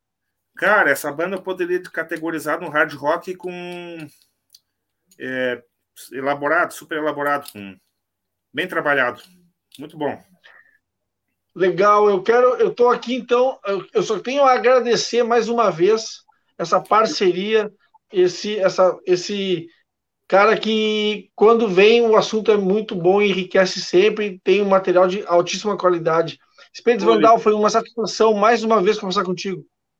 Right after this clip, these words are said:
Speaker 1: Pô, cara, eu que agradeço. Ó, deixa eu pa-, apresentar só mais um trabalho que não pode ficar de fora aqui, do meu amigo Peri Rodrigues, que tu conhece muito bem, o Peri Guepardo,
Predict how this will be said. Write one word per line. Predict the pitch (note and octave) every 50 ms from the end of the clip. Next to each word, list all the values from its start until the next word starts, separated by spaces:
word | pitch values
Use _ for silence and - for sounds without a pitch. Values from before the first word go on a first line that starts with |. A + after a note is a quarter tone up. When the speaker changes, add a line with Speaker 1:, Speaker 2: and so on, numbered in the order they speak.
| _ _ _
Speaker 1:
Pô, | - F3 E3+
cara, | - D#3+ D3
eu | D3+ D3+
que | F#3+
agradeço. | F#3 F#3 F#3 F3+ F#3 F#3 - F#3
Ó, | E3
deixa | D3+ F#3+ F#3+ - G#3+
eu | G3
pa-, | - G3 F3 F3 - - - - D3+
apresentar | C3+ D3 - D#3+ D3+ E3 D#3+ E3+ F#3 F3
só | - G3+ G#3
mais | G#3+ G3+ F#3
um | F#3 F3
trabalho | F3+ F3 E3 D#3+ E3+ F3+ F3+
que | F3+ F3
não | D#3+ D3+
pode | - E3+ E3+ E3 -
ficar | - - D#3+
de | C#3+ C3+
fora | C3 - - D#3+ E3+ D#3+
aqui, | C#3+ - E3 F3+ G3+ G3 - _ _ _ _ _ _ _ _ _ _ _ _ _ _ _ _
do | C3
meu | C3 C#3+ D3
amigo | D3 D#3 E3+ E3 D#3+ -
Peri | - E3 E3 E3+ G3
Rodrigues, | F3+ F3+ F3+ D#3 E3 F3 F#3+ E3+ C3 - - - - - _ _ _ _
que | - C3
tu | - B2+
conhece | - C#3+ C#3+ D#3+ E3 - E3
muito | E3+ F3 E3+ D#3+
bem, | C#3 D#3+ E3
o | D3+ -
Peri | D3+ D3 D3+ D#3+
Guepardo, | C#3+ A2 B2 F3+ F3+ - _ E3+ E3+ F3+ E3 C#3 A#2 G#2+ G2 -